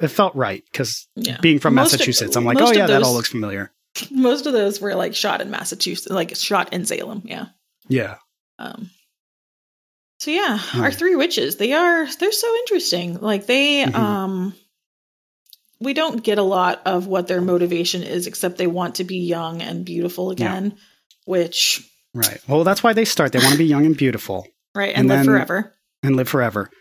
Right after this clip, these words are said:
Speaker 1: And they do that by consuming the youth of children.
Speaker 2: Yeah, like,
Speaker 1: And
Speaker 2: sucking the
Speaker 1: so
Speaker 2: souls out of kids.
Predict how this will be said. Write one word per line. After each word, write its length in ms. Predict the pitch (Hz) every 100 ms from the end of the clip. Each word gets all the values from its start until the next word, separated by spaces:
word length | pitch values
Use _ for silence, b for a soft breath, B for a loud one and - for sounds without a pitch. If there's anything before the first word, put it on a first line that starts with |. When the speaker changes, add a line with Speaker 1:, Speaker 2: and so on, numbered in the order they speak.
| b _ _ _
Speaker 1:
And 120 | 131 127
they 80 |
do 160 | 120 151
that 220 | 151 135
by 100 | 123
consuming 560 | - 113 - 131 127 117
the 100 | 113
youth 360 | 107 110 -
of 340 | 107 98 - - _ -
children. 340 | - 107 90
Speaker 2:
Yeah, 180 | 196 - - _
like, 120 | - -
Speaker 1:
And 280 | 147 127
Speaker 2:
sucking 220 | 107 135 123
the 60 |
Speaker 1:
so 0 |
Speaker 2:
souls 360 | 117 180 170 160
out 180 | - -
of 120 | -
kids. 440 | - - 180 -